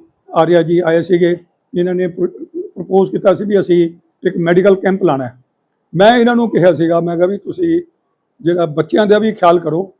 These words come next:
ਉਹਨਾਂ ਵਾਸਤੇ ਲਾਓਗੇ ਤਾਂ ਬਹੁਤ ਠੀਕ ਰਹੇਗਾ। ਮੈਂ ਹੁਣ ਮੇਰੀ from the core of my heart ਮੈਂ ਇਹ ਕਹਿੰਦਾ ਕਿ ਇਹਨਾਂ ਨੇ ਬਹੁਤ ਅੱਛਾ ਕੰਮ ਕੀਤਾ ਹੈ ਔਰ ਇਹ ਅੱਗੇ ਵੀ ਜਿਹੜੇ ਦੂਜੇ ਸੰਸਥਾਵਾਂ ਹੈਗੀਆਂ ਉਹਨਾਂ ਨੂੰ ਵੀ ਇੱਕ ਮਾਰਗਦਰਸ਼ਨ ਮਿਲੇਗਾ ਵੀ ਅਸੀਂ ਬੱਚਿਆਂ ਦਾ ਹੈਲਥ ਚੈੱਕਅਪ ਕਰਾਈਏ।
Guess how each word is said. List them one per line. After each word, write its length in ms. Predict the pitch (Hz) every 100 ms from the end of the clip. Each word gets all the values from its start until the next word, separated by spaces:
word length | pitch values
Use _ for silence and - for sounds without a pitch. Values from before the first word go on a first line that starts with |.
| _ _
ਉਹਨਾਂ 220 | 196 233
ਵਾਸਤੇ 260 | 220 214 220
ਲਾਓਗੇ 360 | 196 185 190 202
ਤਾਂ 120 | 214
ਬਹੁਤ 360 | 165 185 214 -
ਠੀਕ 200 | 190 185
ਰਹੇਗਾ। 400 | 160 156 139 131 _ _ _ -
ਮੈਂ 160 | 196 202
ਹੁਣ 240 | 196 214
ਮੇਰੀ 240 | 208 202 190 - _ _ _ _ _ 190
from 140 | 196
the 80 | 196
core 380 | - 202 214 220
of 80 | 202
my 240 | 185 147
heart 160 | 131 131
ਮੈਂ 160 | 160 202
ਇਹ 140 | 202
ਕਹਿੰਦਾ 280 | 202 170 160 160 _ _ -
ਕਿ 60 |
ਇਹਨਾਂ 260 | 190 180 180
ਨੇ 140 | 180
ਬਹੁਤ 280 | 170 180 202
ਅੱਛਾ 180 | - 175
ਕੰਮ 200 | 170 165
ਕੀਤਾ 240 | 156 160
ਹੈ 160 | 196 190 _ -
ਔਰ 140 | 180 175
ਇਹ 300 | 180 170 170 _ _ _ _
ਅੱਗੇ 220 | 190 180 233
ਵੀ 160 | 214
ਜਿਹੜੇ 280 | 185 196 196
ਦੂਜੇ 280 | 170 185 202
ਸੰਸਥਾਵਾਂ 480 | 196 175 185 180 165
ਹੈਗੀਆਂ 340 | 160 170 139 - _ _
ਉਹਨਾਂ 180 | 196 208
ਨੂੰ 140 | 214 208
ਵੀ 140 | 202
ਇੱਕ 280 | 190 180 170 _ _ _ -
ਮਾਰਗਦਰਸ਼ਨ 600 | 165 175 185 170 160 190
ਮਿਲੇਗਾ 320 | 180 165 165
ਵੀ 140 | 170 170
ਅਸੀਂ 200 | 175 165
ਬੱਚਿਆਂ 340 | 156 - 165
ਦਾ 180 | 143 147 _ _ _ _ -
ਹੈਲਥ 100 | 156
ਚੈੱਕਅਪ 420 | 156 156 151 156
ਕਰਾਈਏ। 380 | 156 147 165 196